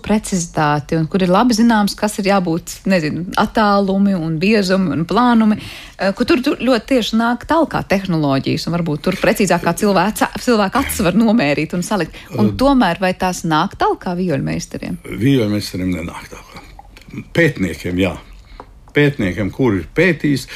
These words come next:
Speaker 2: un pēta Stradivāri violas un atklāja, un katru gadu visu kaut ko atklāja, un kā nav jēgas, tā nav jēgas.
Speaker 1: Nē, nu tad sanāk, jā, lai, lai ar milzu tehnoloģijām varētu atklāt to, kas tur ir jāmēra un kā ir jābūt, bet lai to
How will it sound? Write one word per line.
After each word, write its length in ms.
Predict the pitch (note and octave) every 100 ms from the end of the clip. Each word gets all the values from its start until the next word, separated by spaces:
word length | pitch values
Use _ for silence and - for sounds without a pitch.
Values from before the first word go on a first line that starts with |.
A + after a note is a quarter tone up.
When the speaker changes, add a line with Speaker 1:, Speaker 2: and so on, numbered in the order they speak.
| - -
Speaker 2:
un 140 | C#3 B2
pēta 320 | C3 A#2 G#2+
Stradivāri 720 | G#2+ - F#3+ G#3 F#3+ F3+ F3+
violas 380 | F3 F3+ D#3+ D3
un 140 | C3+ B2
atklāja, 720 | - F3+ F#3 - F#3 F#3+ G3
un 80 | D3
katru 440 | C#3+ E3 D#3+ - D3+
gadu 240 | D#3 B2
visu 240 | C#3 - -
kaut 240 | - D3+ -
ko 260 | - -
atklāja, 760 | - A#3 D#4+ - D4 G3+ - A3 -
un 140 | D3+ D3+
kā 220 | C3+ B2
nav 220 | D3+ F#3
jēgas, 460 | C#3 A2 G2 F#2 G2
tā 140 | F#2+ F2+
nav 160 | D2+
jēgas. 300 | - - - G#3+
Speaker 1:
Nē, 80 |
nu 140 | G#3 A3
tad 160 | A#3+ A3+
sanāk, 380 | D#4+ A#3+ F3 B3+
jā, 80 |
lai, 160 | F3+ C#3 -
lai 220 | F#3+ F#3+
ar 80 | F3+ F#3+ F3+
milzu 320 | A3+ A3+ -
tehnoloģijām 560 | C#4+ A3+ F#3+ F3 F3
varētu 360 | F#3 F#3+ F3+ -
atklāt 480 | A3+ C#4+ - F#3 E3+
to, 160 | A3 A#3 A3+
kas 240 | A#3 G#3+
tur 240 | - E3+
ir 80 | D#3+
jāmēra 600 | G3+ G3+ G3 D#3 D#3+ D3+ D#3+
un 80 |
kā 220 | - G#3+ F#3
ir 100 | F3
jābūt, 400 | C#4+ F#4+ F3 C#3
bet 240 | D3+ E3+ F#3
lai 140 | F3
to 220 | F3 E3